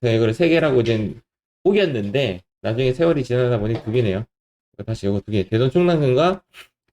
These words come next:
재고 잔액 평가. 요 두 개는 문제에서. 근데 대손 충당금은 에프 쓰리 하면 나와요. 얘는 에프 쓰리 전기 유보 잔액이 추인되는 부분이 나오는데 얘는 안 나오죠.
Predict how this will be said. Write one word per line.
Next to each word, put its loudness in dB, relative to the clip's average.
재고 2
잔액 0
평가. -6
요 2
두 0
개는 0
문제에서. 0
근데 0
대손 2
충당금은 2
에프 -2
쓰리 4
하면 0
나와요. 0
얘는 2
에프 0
쓰리 0
전기 2
유보 4
잔액이 0
추인되는 0
부분이 2
나오는데 0
얘는 2
안 -4
나오죠. -2